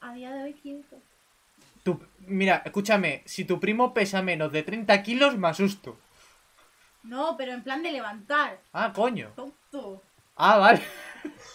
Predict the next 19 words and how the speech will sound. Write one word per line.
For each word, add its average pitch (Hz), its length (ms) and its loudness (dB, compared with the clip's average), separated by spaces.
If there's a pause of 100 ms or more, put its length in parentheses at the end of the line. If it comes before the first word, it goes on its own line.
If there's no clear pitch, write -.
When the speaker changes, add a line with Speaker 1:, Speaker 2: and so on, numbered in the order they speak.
Speaker 2:
<laughs> 190 800 -6
Hostia, 226 500 6
es 208 100 2
que 233 460 -2
la 190 200 2
máquina 208 480 4
en 214 120 2
vez 220 140 2
de 254 120 0
cien, 254 220 -2
eh, 247 260 0
ciento 254 300 2
ochenta, 277 440 2
pues 214 160 -2
treinta. 240 320 -2
Y 202 80 2
yo, 180 160 4
en 185 120 -2
plan, 170 320 0